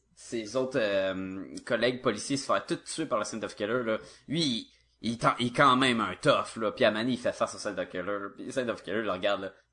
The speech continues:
Tu me fais tellement pas peur, là, parce que moi, je suis le tough des toughs, là. Puis tu, tu le vois, là, puis il est tout le temps une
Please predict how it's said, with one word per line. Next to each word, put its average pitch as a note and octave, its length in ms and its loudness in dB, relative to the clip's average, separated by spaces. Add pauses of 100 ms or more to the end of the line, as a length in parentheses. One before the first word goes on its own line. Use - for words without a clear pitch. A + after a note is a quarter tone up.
(100)
Tu A2+ 80 -8
me G2 60 -12
fais G2 140 -2 (120)
tellement F#2+ 360 2
pas - 120 -2
peur, F#2 280 2
là, F2+ 80 -6
parce - 160 -12
que G#2+ 80 -4
moi, B3 340 6 (120)
je - 80 8
suis - 160 2
le C3 100 -2
tough - 320 4
des F#2 200 -6
toughs, G2+ 340 0
là. A2+ 80 -4
Puis - 120 -16
tu, - 220 -4 (320)
tu A3 120 0
le F3+ 60 2
vois, G3 320 8
là, E3 60 4
puis C#3+ 100 -2
il D#3 40 0
est - 80 -2
tout B3 60 2
le B3 60 -6
temps B3+ 180 2
une B2+ 60 0